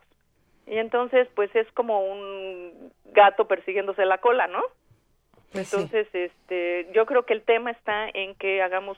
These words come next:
Speaker 1: un sistema de verificación efectivo para todos los vehículos, pero también para la industria y para los vehículos de transporte de carga y de transporte de personas, o sea,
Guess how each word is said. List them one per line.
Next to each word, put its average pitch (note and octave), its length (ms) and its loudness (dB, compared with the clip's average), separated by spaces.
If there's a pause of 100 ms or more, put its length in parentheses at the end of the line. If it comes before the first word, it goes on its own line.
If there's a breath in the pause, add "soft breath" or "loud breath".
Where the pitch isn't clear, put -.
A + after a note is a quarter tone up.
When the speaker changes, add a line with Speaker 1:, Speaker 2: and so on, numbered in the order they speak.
Speaker 1:
un F#3+ 140 -14
sistema F#3+ 340 -12
de F3 80 -4
verificación F#3 680 -6
efectivo A3 640 0
para E3 200 2
todos G3+ 300 2
los F3 140 -6
vehículos, G3+ 500 -4
pero F3+ 140 -4
también G#3 400 0
para A3+ 220 2
la F#3+ 100 -8
industria E3 640 -6 (500 soft breath)
y F#3+ 140 -10
para F3 300 4
los F3 260 -2
vehículos A#3 640 -2
de F3 360 -2
transporte F3+ 680 -2
de D#3+ 100 -2
carga D4 420 2
y D#4+ 100 -2
de G3 100 -6
transporte F3 580 -6
de A3 100 -8
personas, C#4+ 560 -4 (120)
o F3 160 -4
sea, F#3 180 0